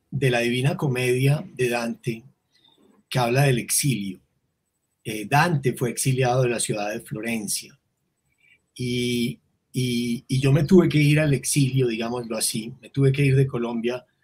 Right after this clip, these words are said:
en diciembre del año ochenta y siete, después de que mataron a mi papá, <clears throat> cuando yo tenía, eh, veintinueve años. Y, y bueno, y este pedazo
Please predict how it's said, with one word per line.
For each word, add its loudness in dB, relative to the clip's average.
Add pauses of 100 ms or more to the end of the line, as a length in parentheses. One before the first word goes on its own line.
(340)
en -4
diciembre 2
del 0
año 0
ochenta 0
y -6
siete, 0
después -8
de -2
que -6
mataron -8
a -6
mi -6
papá, -6 (640)
<clears throat> 2
cuando -6
yo -6
tenía, 0
eh, -2
veintinueve -6
años. -8 (840)
Y, 0 (180)
y -2
bueno, -4 (160)
y -2
este 2 (420)
pedazo 6